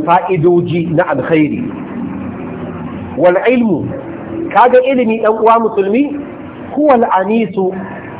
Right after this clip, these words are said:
shine mai ɗebe kewa, abokin ɗebe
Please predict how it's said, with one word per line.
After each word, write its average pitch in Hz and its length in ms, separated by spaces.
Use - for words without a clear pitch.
shine 277 440
mai 196 160
ɗebe 208 420
kewa, 208 460
abokin 247 580
ɗebe 247 280